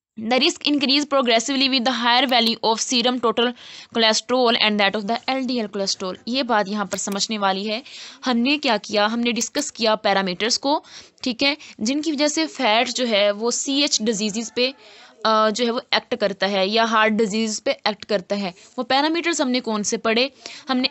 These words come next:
एलडीएल पढ़ा, हमने एचडीएल पढ़ा, हमने कोलेस्ट्रॉल पढ़ा, हमने ट्राइग्लिसराइड पढ़ा।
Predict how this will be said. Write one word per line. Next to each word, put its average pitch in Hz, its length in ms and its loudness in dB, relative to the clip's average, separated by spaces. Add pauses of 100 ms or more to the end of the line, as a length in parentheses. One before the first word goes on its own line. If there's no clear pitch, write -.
एलडीएल 214 380 2
पढ़ा, 240 300 2
हमने 262 320 -2 (120)
एचडीएल 269 380 0
पढ़ा, 247 340 0 (240)
हमने 262 240 0
कोलेस्ट्रॉल 233 500 0
पढ़ा, 247 260 0
हमने 247 280 0
ट्राइग्लिसराइड 190 680 0
पढ़ा। 170 240 -4